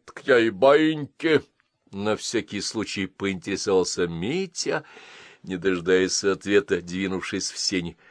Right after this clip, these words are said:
«И впрямь, че это я? Ровно дитя неразумное. В первый раз, что ли, нашел кого просить? Да мне, скорей, отец Кондрат нальет,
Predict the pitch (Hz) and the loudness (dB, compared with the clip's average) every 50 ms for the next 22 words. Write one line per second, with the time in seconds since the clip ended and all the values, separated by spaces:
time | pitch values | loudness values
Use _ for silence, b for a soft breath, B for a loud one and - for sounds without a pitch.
0 | b b b b _ 95 92 87 - - _ - - - 92 95 98 101 104 107 | b b b b _ -4 -4 -4 -4 -10 _ -6 -4 0 2 4 6 6 8 8
1 | 113 113 104 98 90 - - _ - - - 92 101 101 101 98 - - - _ | 6 6 4 2 -6 -14 -20 _ -12 -6 -2 0 0 0 0 -2 -8 -16 -14 _
2 | - 92 - _ _ _ _ _ _ _ _ _ _ _ _ _ _ _ - - | -12 -12 -12 _ _ _ _ _ _ _ _ _ _ _ _ _ _ _ -2 2
3 | 156 214 240 240 233 220 220 214 214 220 208 175 190 208 180 - - 226 233 226 | 6 8 8 8 8 6 4 2 2 2 2 0 -2 -6 -6 0 2 4 4 4
4 | 175 - _ - - - 180 180 190 151 170 247 269 262 247 240 220 185 139 95 | 2 0 _ -14 -8 0 2 2 2 4 2 -2 -2 0 2 2 4 4 4 2
5 | - _ b b b b b b b b _ - _ - - 156 185 180 180 175 | -2 _ b b b b b b b b _ -20 _ 2 4 4 4 4 4 6
6 | 165 170 175 180 165 - - - - 175 165 139 110 - _ _ - 160 156 - | 8 8 8 8 8 6 2 0 2 4 4 4 2 0 _ _ 0 0 0 2
7 | - 165 170 170 165 160 147 135 - - 160 156 156 156 151 147 131 117 - - | 4 6 6 8 8 6 4 4 2 2 4 6 6 6 6 6 4 2 0 2
8 | - 151 135 - - 139 135 B B B B B 107 123 139 147 147 151 165 175 | 2 2 2 2 -4 -10 -10 B B B B B 2 4 4 4 4 4 4 4
9 | 165 - - - 156 165 160 127 B B B B B 131 151 156 - 175 185 180 | 4 4 2 0 2 2 2 0 B B B B B 4 4 4 4 4 2 2
10 | - - - 151 165 175 170 170 185 190 190 196 196 190 185 - - - - 190 | 0 0 4 4 4 4 4 2 4 4 6 6 6 6 4 0 -8 -14 -4 -2
11 | 185 180 180 175 180 190 165 127 - | 0 0 0 2 4 4 4 4 0